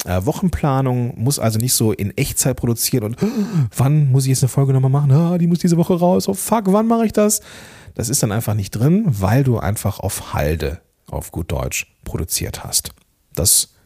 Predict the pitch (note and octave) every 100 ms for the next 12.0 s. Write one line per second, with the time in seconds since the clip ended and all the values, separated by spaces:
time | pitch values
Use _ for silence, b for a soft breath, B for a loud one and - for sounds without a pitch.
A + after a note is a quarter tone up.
0 | b - - A2+ G#2+ G#2 D#2+ A2+ C3 B2+
1 | - - - B B B B - A#2 A2
2 | D#3+ C4+ F3+ C3 B2 - C3 A2+ G#2+ F#2+
3 | D#2+ - F#3+ F#3+ G#3 - - A3+ A3 -
4 | A3 F#3 F3+ G#3 - F3 D#3+ E3+ E3+ -
5 | B B B C3+ F3+ F3 F3 - b b
6 | - A#2+ D3+ C#3+ C3 C3 C3 G#2+ A#2+ G2
7 | F#2+ G2+ G2+ F2+ E2 F2 F2+ G2 A2 _
8 | D#2+ E2 E2 F2+ - _ - F2 - -
9 | - - - _ _ _ _ _ _ _
10 | _ _ - - - - - D3+ D3 E3+
11 | - F3 D3 D3 F#3 F#3 G3 G3 A#3+